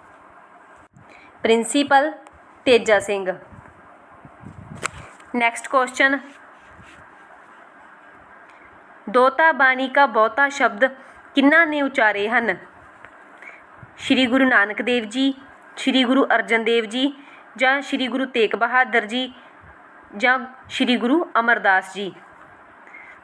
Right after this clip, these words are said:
"ਦੋਹਤਾ ਬਾਣੀ ਕਾ ਬਹੁਤਾ ਸ਼ਬਦ ਕਿਹਨਾਂ ਨੇ ਉਚਾਰੇ ਹਨ?" ਤਾਂ ਇਸ ਕੁਐਸਚਨ ਦਾ ਰਾਈਟ ਆਨਸਰ ਹੈ ਸ਼੍ਰੀ ਗੁਰੂ ਅਮਰਦਾਸ ਜੀ। ਨੈਕਸਟ ਕੁਐਸਚਨ,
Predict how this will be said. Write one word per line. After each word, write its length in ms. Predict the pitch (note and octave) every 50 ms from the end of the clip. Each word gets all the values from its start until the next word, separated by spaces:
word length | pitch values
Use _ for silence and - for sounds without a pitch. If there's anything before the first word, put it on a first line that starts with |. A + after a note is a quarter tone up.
| - -
"ਦੋਹਤਾ 380 | F#3+ A#3 B3 B3 B3+ D4+ D4+ D4
ਬਾਣੀ 380 | A#3+ C4 A#3+ A#3 A#3+ B3 B3
ਕਾ 220 | B3 - C4 B3+ B3
ਬਹੁਤਾ 400 | G#3+ A3+ A3+ A3+ A3+ B3 C4 C4+
ਸ਼ਬਦ 320 | C4+ - A#3 G#3 G#3 C4+
ਕਿਹਨਾਂ 400 | C4+ C4+ C4 C4 C4+ D4+ D#4 D#4
ਨੇ 100 | D4 C#4
ਉਚਾਰੇ 440 | C4+ C4+ C4+ A#3+ G#3 G3+ G3+ G3+ A3+
ਹਨ?" 280 | G#3+ B3+ A#3 A3 F#3 F3 - - - - - - - - - - - - - - - - - - - - - - - - - - - - - - - - - - - - - - - -
ਤਾਂ 80 | - A#3
ਇਸ 220 | A3+ A#3 A#3+ A#3+
ਕੁਐਸਚਨ 480 | - - B3 A#3+ A#3+ - - C4 C4 C4
ਦਾ 140 | B3+ B3+ C4
ਰਾਈਟ 280 | A#3+ A#3 A#3 A#3+ B3+
ਆਨਸਰ 340 | B3 A#3+ A#3+ A#3+ - C#4 B3
ਹੈ 140 | B3+ C4+ D#4+ - - - - - - - - - - - - - - - - - - - - - - - - - - - - - - - - - - - - - - - - - -
ਸ਼੍ਰੀ 300 | - - - C4+ B3 B3
ਗੁਰੂ 340 | G#3+ A3+ B3 B3 C4 D4+ E4 - - - - - - - - - -
ਅਮਰਦਾਸ 600 | A#3+ B3 B3+ B3 A#3+ A3+ A3 G3+ G3 G#3+ - -
ਜੀ। 200 | G3+ G3+ F#3+ F3 F3+ - - - - - - - - - - - - - - - - - - - - - - - - - - - - - - - - - - - - - - - - -
ਨੈਕਸਟ 360 | A3 A3+ A#3 A#3+ A#3+ - -
ਕੁਐਸਚਨ, 440 | - B3+ B3 B3 - C#4 C4 C4